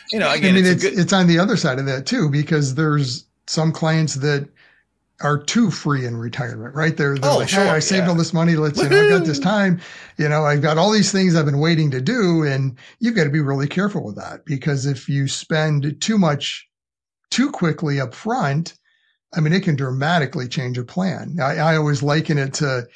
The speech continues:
Speaker 2: you know, if you think of an airplane flying from Detroit to, to L A, I mean, it's a long flight,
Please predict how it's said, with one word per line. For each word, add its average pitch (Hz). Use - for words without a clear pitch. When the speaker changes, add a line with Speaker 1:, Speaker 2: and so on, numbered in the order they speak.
Speaker 2:
you 135
know, 135
if 131
you 156
think 160
of 143
an 135
airplane 143
flying 139
from 131
Detroit 165
to, 135
to 143
L 151
A, 175
I 170
mean, 160
it's 196
a 175
long 147
flight, 180